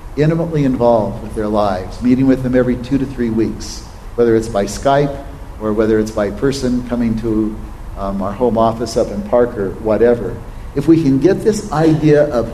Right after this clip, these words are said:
where does God want to be in our life and their life, whether it's the atheist or the solid pastor that I'm mentoring, where do we want God to be in our life as well as theirs?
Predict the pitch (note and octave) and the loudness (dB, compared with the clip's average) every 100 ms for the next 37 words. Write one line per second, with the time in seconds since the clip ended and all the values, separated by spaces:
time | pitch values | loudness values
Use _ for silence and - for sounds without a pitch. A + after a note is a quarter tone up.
0 | - - E3 G3 G#3 F#3+ D3+ - D#3+ D#3 | -12 2 4 6 6 4 2 0 2 2
1 | C3+ C3+ C3 G#2+ C3 C3 A2+ A2 - D#3+ | 0 -2 -2 2 4 4 0 -4 -2 0
2 | F3+ C3+ C#3 C3+ - G#2 G2+ C3+ C3+ F#2+ | 2 2 2 0 -4 -2 2 2 4 2
3 | F#2 - A#2 G#2+ G#2 A2 A2 C3+ D#3 F3 | 0 0 2 2 0 -4 -4 0 0 0
4 | F3+ - - - - - - A#2 A2 - | -2 -2 -10 -14 -14 -12 -4 -2 -2 -2
5 | C3 D3 D#3 - - - - - - E3 | 2 4 4 0 -8 -12 -12 -8 -4 -2
6 | E3 A2+ F#2+ F#2+ F#2+ F2+ F2+ F2 - - | -2 -4 -2 -2 -4 -6 -10 -10 -14 -16
7 | - - - - - - - - - - | -16 -16 -18 -18 -18 -18 -18 -16 -16 -16
8 | - - - - - - - - - A2 | -16 -16 -16 -16 -14 -14 -16 -14 -12 0
9 | C#3 F#3 F#3+ G3 - - - - - B2+ | 4 4 4 0 -6 -12 -14 -8 2 2
10 | A#2+ C3+ C#3 C3+ A#2+ A#2+ A#2+ - A#2 A2+ | 6 6 6 2 -2 -2 -4 -4 0 0
11 | A2 A#2 G#2+ G#2 G#2 - - - A#2 C3+ | -2 -6 -6 -4 -6 -8 -12 -10 -2 -2
12 | F3 A2 D#2 - - - - - - - | 0 -4 -6 -10 -14 -16 -16 -16 -16 -16
13 | - - - - - - - - - - | -16 -16 -16 -16 -16 -14 -14 -14 -14 -14
14 | - - C3+ D3 D3 C#3+ - - A#2 A#2 | -16 -12 -4 0 0 0 -8 -2 0 0
15 | G2 - G#2 G2+ - - - - | -2 -6 -8 -10 -10 -14 -14 -14